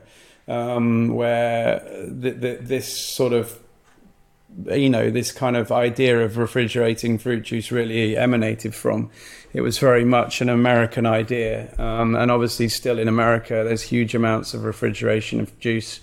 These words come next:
unnecessarily as well. And the, uh, the impact of changing that would be probably,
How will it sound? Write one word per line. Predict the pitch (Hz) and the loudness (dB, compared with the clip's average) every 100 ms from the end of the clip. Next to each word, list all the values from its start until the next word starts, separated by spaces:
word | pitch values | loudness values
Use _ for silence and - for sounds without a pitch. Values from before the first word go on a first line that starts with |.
| - - | -8 -2
unnecessarily | 117 110 117 110 120 117 110 113 | 0 0 -4 0 2 4 2 0
as | 110 | 2
well. | 123 107 - - - | 2 2 -4 -20 -2
And | 120 120 120 | 2 4 4
the, | 117 117 - - | 4 2 -2 -8
uh, | 113 78 - | -8 -6 -4
the | 127 127 | 0 2
impact | 123 117 123 - - | 4 4 4 4 0
of | 113 - - _ - | -2 -4 -20 _ -2
changing | 143 127 117 120 120 | 2 4 4 4 6
that | 147 127 - | 6 4 2
would | 127 107 | -2 0
be | 123 117 113 113 - - - _ _ _ _ _ - | 0 0 -2 -8 -18 -20 -20 _ _ _ _ _ 2
probably, | 127 113 113 113 | 2 4 4 2